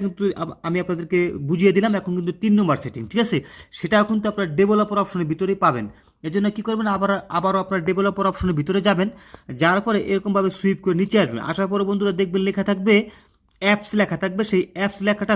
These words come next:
খুঁজে বের করবেন। এভাবে নিচে আসবেন, আস্তে আস্তে দেখবেন এখানে লেখা থাকবে অ্যাপস। এই দেখুন এখানে লেখা আছে অ্যাপস, ঠিক আছে? এই অ্যাপসের একটু নিচে দেখবেন লেখা থাকবে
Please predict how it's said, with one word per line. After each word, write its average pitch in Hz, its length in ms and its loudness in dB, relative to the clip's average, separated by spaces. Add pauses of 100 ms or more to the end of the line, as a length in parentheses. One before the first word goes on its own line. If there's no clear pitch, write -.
খুঁজে 170 240 4
বের 151 160 4
করবেন। 107 220 -6 (1400)
এভাবে 160 240 2 (800)
নিচে 160 280 -2
আসবেন, 160 240 0 (120)
আস্তে - 300 -10
আস্তে 165 180 -8 (100)
দেখবেন 160 300 0
এখানে 156 200 -2 (120)
লেখা 151 240 -4
থাকবে 147 260 -2 (220)
অ্যাপস। 160 360 -4 (3250)
এই 135 100 -2
দেখুন 117 200 -6 (720)
এখানে 180 260 4 (300)
লেখা 156 260 -2
আছে 202 160 -6 (180)
অ্যাপস, 120 320 -2 (100)
ঠিক 220 160 2
আছে? 156 140 -2 (420)
এই 165 60 6 (120)
অ্যাপসের 202 440 0
একটু 214 120 -4 (100)
নিচে 214 240 2
দেখবেন 196 300 2
লেখা 202 200 0
থাকবে 190 240 2